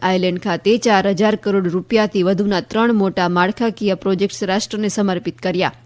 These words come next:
આ પ્રોજેક્ટમાં કોચીન શિપયાર્ડ ખાતે ન્યૂ ડ્રાય ડોક, વેલિંગડન આઇલેન્ડ ખાતે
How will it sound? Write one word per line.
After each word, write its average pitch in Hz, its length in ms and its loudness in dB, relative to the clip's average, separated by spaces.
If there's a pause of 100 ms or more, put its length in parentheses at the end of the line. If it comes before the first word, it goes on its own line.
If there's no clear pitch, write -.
(380)
આ 214 120 6
પ્રોજેક્ટમાં 240 600 2
કોચીન 220 340 2
શિપયાર્ડ 214 500 2
ખાતે 220 420 2
ન્યૂ 208 220 4
ડ્રાય 180 280 2
ડોક, 202 360 2 (260)
વેલિંગડન 196 560 2
આઇલેન્ડ 226 380 4
ખાતે 220 340 0